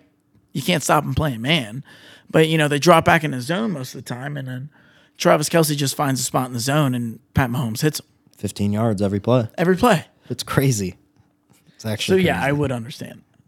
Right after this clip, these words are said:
Speaker 1: <laughs> How about, uh, Coach of the Year? You know, halfway through the year, a lot, you know, a lot of teams that weren't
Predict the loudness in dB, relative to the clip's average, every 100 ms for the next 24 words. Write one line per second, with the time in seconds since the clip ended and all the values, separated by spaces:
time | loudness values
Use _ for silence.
0 | _ _ _ _ -6 -6 -8 -16 -20 -20
1 | -20 -20 -20 -20 4 8 10 12 12 12
2 | 12 8 6 10 10 8 2 0 2 0
3 | 0 -8 _ _ _ _ 2 6 8 8
4 | 6 4 4 4 4 4 6 4 2 -2
5 | _ _ _ _ _ _ _ _ _ _
6 | _ _ -4 -2 4 2 2 -2 0 0
7 | 0 -2 -4 _ _ _ _ -18 -18 _
8 | _ -8 0 2 2 2 2 4 4 2
9 | 0 2 2 0